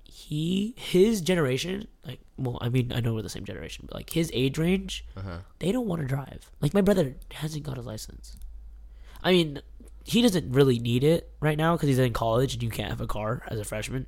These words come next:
Speaker 1: at his college.
Speaker 2: Actually?
Speaker 1: Yeah, I know, it's weird.
Speaker 2: Why
Speaker 1: I
Speaker 2: can't you have a car?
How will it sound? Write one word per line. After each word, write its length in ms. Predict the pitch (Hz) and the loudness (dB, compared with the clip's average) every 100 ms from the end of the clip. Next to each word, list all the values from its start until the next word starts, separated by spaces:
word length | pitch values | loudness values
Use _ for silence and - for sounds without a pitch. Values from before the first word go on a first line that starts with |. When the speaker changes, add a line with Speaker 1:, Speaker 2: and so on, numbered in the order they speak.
| - | -8
Speaker 1:
at 180 | 113 113 | -8 -6
his 120 | 110 | -6
college. 380 | 120 123 156 - | -4 -2 -2 0
Speaker 2:
Actually? 520 | 117 139 185 208 285 - | -2 0 0 0 -2 2
Speaker 1:
Yeah, 260 | 143 151 131 | 6 8 6
I 120 | 135 | 2
know, 180 | 127 113 | 2 0
it's 120 | 113 | 0
weird. 300 | 113 107 110 | 0 -4 -2
Speaker 2:
Why 80 | 123 | -2
Speaker 1:
I 20 | |
Speaker 2:
can't 100 | 120 | -2
you 40 | 156 | -4
have 80 | 131 | -4
a 40 | |
car? 360 | - 165 87 | -6 -4 -4